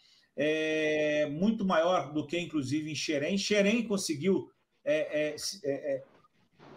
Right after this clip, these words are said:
se ressurgir das cinzas, essa é a grande verdade, talvez pela eficácia e o trabalho dos seus gestores do município.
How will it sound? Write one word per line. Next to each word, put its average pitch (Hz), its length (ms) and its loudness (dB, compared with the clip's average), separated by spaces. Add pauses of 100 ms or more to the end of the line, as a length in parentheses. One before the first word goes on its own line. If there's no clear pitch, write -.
(160)
se - 240 0
ressurgir 180 720 0
das 165 220 2
cinzas, 165 520 0
essa 160 260 -2
é 147 40 0
a - 20 0
grande 139 240 -4
verdade, 127 500 -2 (520)
talvez 170 400 2
pela 190 200 -2
eficácia 196 680 -2
e - 20 2
o 185 60 -2
trabalho 175 580 0 (320)
dos 165 280 0
seus 170 240 0
gestores 180 680 2
do 127 160 -6
município. 117 560 -4